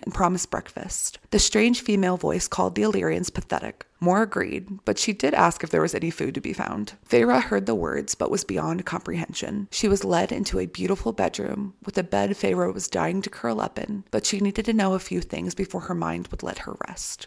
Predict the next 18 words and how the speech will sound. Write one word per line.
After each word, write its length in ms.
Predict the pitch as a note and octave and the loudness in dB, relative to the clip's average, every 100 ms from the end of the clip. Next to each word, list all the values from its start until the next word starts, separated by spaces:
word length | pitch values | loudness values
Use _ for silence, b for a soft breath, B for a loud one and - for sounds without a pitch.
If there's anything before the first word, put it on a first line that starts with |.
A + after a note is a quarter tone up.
| - | -4
She 220 | - B3+ | 2 6
asked 240 | A3 G#3+ | 6 4
the 80 | D4 | 0
two 240 | C#4+ A#3 A3 | 2 2 2
who 120 | A3+ | 2
the 100 | A3 | 0
people 280 | - G3+ A3 | -2 -2 0
downstairs 640 | A3+ A#3 A#3 G3 F2 - | 2 2 0 0 -2 -2
were, 360 | - - A3 G#3+ | -4 -2 -4 0
and 160 | G#3 | 4
they 80 | G3+ | 6
replied 460 | A#3+ B3 G3+ F#3+ F#3+ | 6 4 2 2 2
saying 260 | G3 G3 | 0 2
they 100 | F#3 | 2
were 140 | F3+ F3+ | 2 0
Rhys's 440 | F3+ F3 G3 F#3+ - | -2 -2 -2 -2 -2
inner 280 | F3 F#3 F#3+ | 0 0 0
circle. 580 | - - - - G3+ | -2 -4 -6 -6 -8